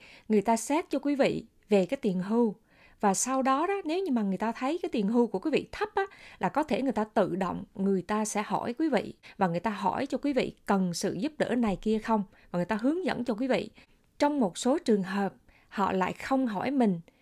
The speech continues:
mặc dầu là thấy cái lương hưu của mình thấp, nhưng mà họ không có hỏi. Cho nên mình cần phải chủ động để hỏi Sở An sinh Xã hội xem thử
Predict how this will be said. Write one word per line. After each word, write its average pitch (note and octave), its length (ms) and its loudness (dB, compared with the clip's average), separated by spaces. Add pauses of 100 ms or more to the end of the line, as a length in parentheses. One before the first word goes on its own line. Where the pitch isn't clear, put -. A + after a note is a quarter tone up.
(100)
mặc G#3 220 0
dầu G3 260 2
là F#3+ 180 0
thấy C#4+ 200 0
cái F#4 140 0
lương B3+ 180 4
hưu A#3+ 200 4
của G3 120 0
mình G#3+ 200 2
thấp, F4 200 -4 (320)
nhưng A#3 160 6
mà G3+ 80 2
họ F#3 180 -4
không A3+ 220 -4
có C4+ 120 0
hỏi. F3+ 340 -2 (460)
Cho A#3+ 160 6
nên A#3 340 4 (280)
mình G3 260 4
cần F#3 340 2
phải - 260 -4 (120)
chủ G3+ 200 4
động G#3 300 0 (300)
để G#3+ 160 0
hỏi G#3+ 360 -2
Sở - 200 -2
An B3+ 140 2
sinh A#3 240 0
Xã A3 140 -2
hội G#3 320 0 (340)
xem C4 320 2
thử G3 320 -4